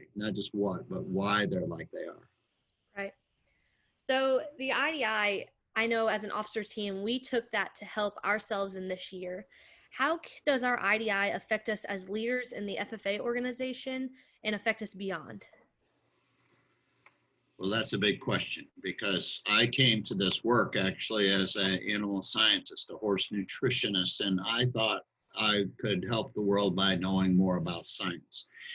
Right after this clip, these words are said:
Speaker 2: Mm-hmm.
Speaker 1: And what I learned was, if I'm gonna help people on big horse farms, I need to be able to, uh,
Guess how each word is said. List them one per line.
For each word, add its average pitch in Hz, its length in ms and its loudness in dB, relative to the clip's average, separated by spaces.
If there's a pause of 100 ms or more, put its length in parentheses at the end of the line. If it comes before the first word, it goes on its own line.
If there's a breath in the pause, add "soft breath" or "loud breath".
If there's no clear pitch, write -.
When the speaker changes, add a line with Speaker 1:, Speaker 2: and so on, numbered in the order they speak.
(120)
Speaker 2:
Mm-hmm. 107 300 4
Speaker 1:
And 107 100 4
what 107 180 2
I 98 100 4
learned 117 500 8
was, 95 640 4
if 104 160 -8
I'm 117 160 4
gonna 120 180 6
help 123 240 4
people 127 300 6
on 113 160 6
big 107 220 4
horse 160 260 2
farms, 104 540 2 (320)
I 123 100 4
need 139 200 10
to 117 60 4
be 107 260 8
able 104 320 6
to, 107 280 4
uh, 95 140 4